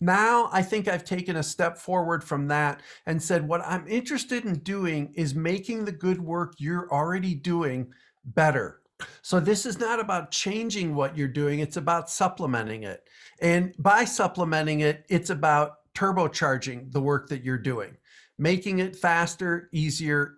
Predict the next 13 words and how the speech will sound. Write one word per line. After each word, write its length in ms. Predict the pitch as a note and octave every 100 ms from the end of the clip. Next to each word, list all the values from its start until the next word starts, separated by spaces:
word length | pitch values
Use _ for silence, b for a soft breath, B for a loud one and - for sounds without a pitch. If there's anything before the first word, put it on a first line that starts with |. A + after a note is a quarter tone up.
| C3+
and 180 | C3
better. 440 | C#3 C3 A#2 C#2 - _ _ _ B B B
So 120 | - A3
I've 120 | F#3+
got 180 | A#3+ -
two 240 | B3+ C4+
outcomes 680 | G3+ G#3 G#3 E3 C#3+ C#3+ - _ _
for 340 | - F3+ E3+
our 220 | - D#3 D#3+
time 340 | F#3 F3 F3+
today. 260 | - D3 B2+
One 320 | C3+ F#3+ B3+
is 420 | A#3 F3 E3+ -